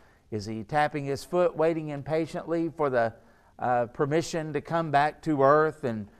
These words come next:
finish all of the prophecies that he made? Because he is going to do that. Well, the Bible tells us several things that the Lord Jesus has done and is doing in his ascension. And so, uh, we'll call this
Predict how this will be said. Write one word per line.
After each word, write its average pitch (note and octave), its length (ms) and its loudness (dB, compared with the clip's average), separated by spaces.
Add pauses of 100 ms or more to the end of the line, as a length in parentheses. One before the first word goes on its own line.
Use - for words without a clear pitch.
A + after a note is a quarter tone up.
(180)
finish F3 380 0
all D3+ 240 4
of C3 100 -4
the B2 60 -6
prophecies C#3+ 720 -4
that A#2 140 -4
he A#2+ 80 -10
made? C#3+ 360 -6
Because C3+ 280 -6
he D3 160 -2
is E3+ 180 0
going C3 300 -4
to G#2+ 60 -10
do D3+ 240 -4
that. F#2 340 -4 (440)
Well, F#3 100 2
the F#3 60 2
Bible G3+ 360 4
tells E3+ 420 0
us A#2+ 340 0 (220)
several G3 440 0
things C#3+ 480 -8
that B2+ 160 -6
the C3+ 80 -2
Lord C#3 320 -2
Jesus A#2 500 -8
has F3 420 -4
done C3 480 -2 (380)
and C3+ 220 -4
is E3+ 320 4
doing B2+ 540 0 (380)
in D#3+ 180 -4
his C3+ 260 -6
ascension. C#3+ 680 -8 (380)
And F3 120 -4
so, F#3+ 320 4
uh, D#3+ 380 4
we'll F#3 180 2
call A#3+ 300 4
this G3 400 -2